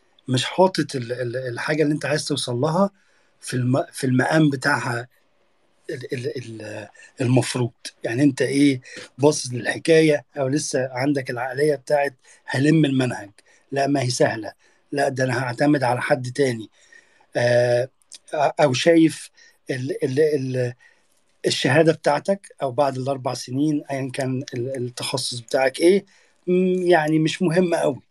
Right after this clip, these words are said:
فاللي أنت محتاجه إن أنت تعدل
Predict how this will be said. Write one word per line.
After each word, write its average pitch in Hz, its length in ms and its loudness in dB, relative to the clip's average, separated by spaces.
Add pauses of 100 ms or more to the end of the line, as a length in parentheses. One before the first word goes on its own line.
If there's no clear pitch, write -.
(600)
فاللي 156 720 0
أنت 247 160 4
محتاجه 214 460 2
إن 180 100 2
أنت 220 200 -2
تعدل 190 840 -2